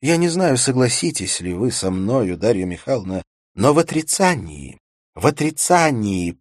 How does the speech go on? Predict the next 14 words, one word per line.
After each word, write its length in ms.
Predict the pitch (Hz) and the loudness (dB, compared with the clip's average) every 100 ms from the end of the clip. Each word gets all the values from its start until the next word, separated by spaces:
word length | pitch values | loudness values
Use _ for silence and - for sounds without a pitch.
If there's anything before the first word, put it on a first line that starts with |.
| - | 2
полном 520 | 143 139 120 113 107 | 4 4 2 -2 -2
и 60 | 104 | -4
всеобщем 920 | - 107 123 123 - - 95 87 85 _ _ _ _ _ | -4 -2 0 0 -2 -2 -2 -2 -8 _ _ _ _ _
нет 400 | 107 131 196 175 _ - _ _ _ | -6 -4 -2 -4 _ -20 _ _ _
благодати. 760 | 98 107 113 95 92 107 - - _ _ _ _ _ _ _ _ _ _ - | -12 -6 -6 -6 -6 -8 -10 -20 _ _ _ _ _ _ _ _ _ _ -2
Отрицайте 760 | 131 - 185 - 233 196 - 85 | -2 0 -4 2 2 2 -4 -8
все, 400 | - 127 135 - _ _ _ _ | -8 -6 -8 -10 _ _ _ _
и 120 | - 98 | -4 0
вы 100 | 107 | 0
легко 340 | 92 - 127 | 0 0 0
можете 320 | 110 95 - | 0 -2 -6
прослыть 460 | 90 92 - 104 98 | -6 -6 -2 -4 -2
за 180 | 90 85 | -4 -4
умницу. 640 | 85 120 104 - - | -6 -6 -10 -14 -18